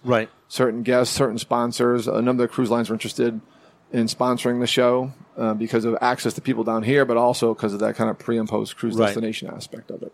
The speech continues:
Speaker 1: Well, that's, that's great to be able to put that kind of aspect together. Uh, what got you into travel in the first place?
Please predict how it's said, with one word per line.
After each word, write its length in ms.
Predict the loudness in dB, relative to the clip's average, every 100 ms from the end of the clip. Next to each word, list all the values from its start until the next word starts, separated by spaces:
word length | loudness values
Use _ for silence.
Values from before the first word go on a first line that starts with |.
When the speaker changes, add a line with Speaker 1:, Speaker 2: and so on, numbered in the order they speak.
| _
Speaker 1:
Well, 60 | -8
that's, 160 | -6 -4
that's 200 | -4 -6
great 260 | -6 -6
to 60 | -4
be 80 | -6
able 200 | -4 -6
to 60 | -10 -20 _ -6
put 160 | -2
that 120 | -2
kind 180 | -2 -4
of 80 | -2
aspect 480 | -2 -4 -2 -4 -4
together. 480 | -6 0 2 0 -2 -10 -6
Uh, 60 | -4
what 120 | 0
got 100 | 0
you 80 | 0
into 120 | -2
travel 300 | 2 2 2
in 60 | -2
the 60 |
first 180 | -4 -2
place? 300 | -2 -2 -8